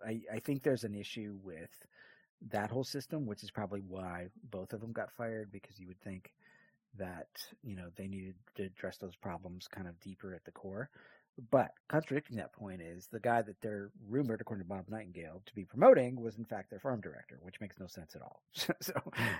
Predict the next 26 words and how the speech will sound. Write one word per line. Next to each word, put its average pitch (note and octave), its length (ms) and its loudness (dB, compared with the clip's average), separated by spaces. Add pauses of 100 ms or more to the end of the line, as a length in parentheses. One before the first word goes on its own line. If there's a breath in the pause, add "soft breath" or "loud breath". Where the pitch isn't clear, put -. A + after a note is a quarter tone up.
it's C3+ 240 8
Reinsdorf. C#3 560 10
I B2 160 8
don't A#2 140 6
know. G2+ 260 -2 (200)
I A#2 140 2
think A#2 180 2
he's, A2 440 -6
he's, A2 260 -12 (300)
he's G2+ 360 -16 (180)
to A#2+ 100 -6
some D3 180 6
degree, G#2+ 260 -2
he's G#2+ 180 -4
kind G2 180 -2
of F2+ 80 -8
a - 20 -8
Steinbrenner F2+ 540 -4
character, D#2 500 -8
and F#2 100 -10
he's F#2 140 -10
just - 180 -16
kind F2 140 -8
of, E2 60 -14 (340)
you G2+ 100 -8
know, D2+ 60 -10